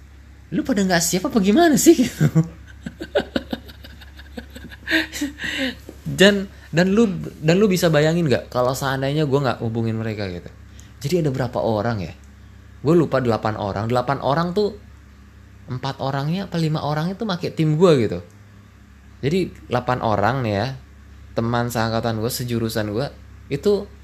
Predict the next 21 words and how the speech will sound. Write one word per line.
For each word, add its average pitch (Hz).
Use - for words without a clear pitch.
eh, 135
lima 135
orangnya 143
apa 156
empat 135
orangnya 147
itu 190
make 160
tim 156
gue. 156
Terus -
gue 196
mikir 185
kan, 123
kalau 196
seandainya 170
gue 147
nggak 147
ngebrief 135
mereka 156
nih, 120